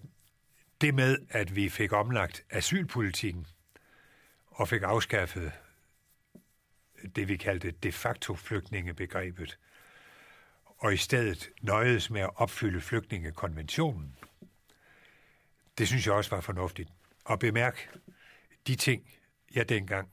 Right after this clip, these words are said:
fik gennemført under larm og skrig, det står alt sammen i dag. Det kan godt være, at vi får nogle nye familiesammenføringsregler, hvor man gør det på en anden måde,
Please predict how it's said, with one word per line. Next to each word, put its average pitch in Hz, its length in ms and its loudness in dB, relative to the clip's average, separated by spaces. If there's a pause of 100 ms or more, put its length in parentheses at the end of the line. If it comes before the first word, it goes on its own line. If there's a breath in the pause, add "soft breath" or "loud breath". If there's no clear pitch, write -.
fik - 340 -6
gennemført 98 720 -4 (640 loud breath)
under 98 280 2
larm 117 400 2 (140)
og 110 140 -2
skrig, - 380 -2 (1300 soft breath)
det 101 100 0
står - 460 2 (1120)
alt 151 180 -2
sammen 95 360 -4 (280)
i 101 100 -6
dag. 92 320 -4 (1400 soft breath)
Det 98 80 -4
kan 92 100 0
godt 131 200 2
være, 143 100 6
at 135 60 4
vi 131 80 4
får 127 240 2
nogle 101 280 -2
nye 139 240 6
familiesammenføringsregler, 90 1300 -4 (760 soft breath)
hvor 104 140 -2
man 90 140 0
gør 107 160 4
det 107 100 0
på 101 120 0
en 85 80 0
anden 110 240 0
måde, 85 300 -2